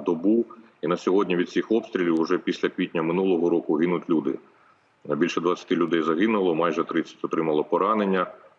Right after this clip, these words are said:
Е, це вже після квітня двадцять другого року. І, відповідно, зараз і органи місцевого самоврядування, і районні військові адміністрації, ми працюємо над тим,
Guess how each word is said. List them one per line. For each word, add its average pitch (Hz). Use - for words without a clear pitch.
Е, -
це 95
вже 85
після -
квітня 85
двадцять 78
другого 82
року. 82
І, -
відповідно, 92
зараз 90
і -
органи 107
місцевого 95
самоврядування, 87
і 78
районні 101
військові 90
адміністрації, 85
ми 101
працюємо 82
над 78
тим, 107